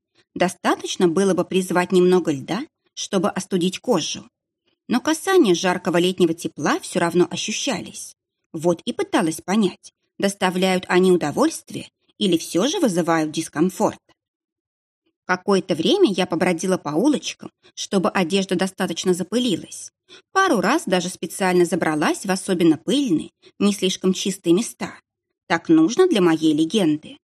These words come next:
Дожидаясь наступления темноты, погуляла по парку. Прохожие косились на меня, провожали жадными взглядами,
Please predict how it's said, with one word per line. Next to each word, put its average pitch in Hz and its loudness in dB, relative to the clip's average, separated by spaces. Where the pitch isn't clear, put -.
Дожидаясь 302 0
наступления 180 2
темноты, 165 0
погуляла 170 0
по 190 -10
парку. - -10
Прохожие 180 0
косились 294 -2
на 160 4
меня, 180 2
провожали 185 0
жадными 175 2
взглядами, 214 -2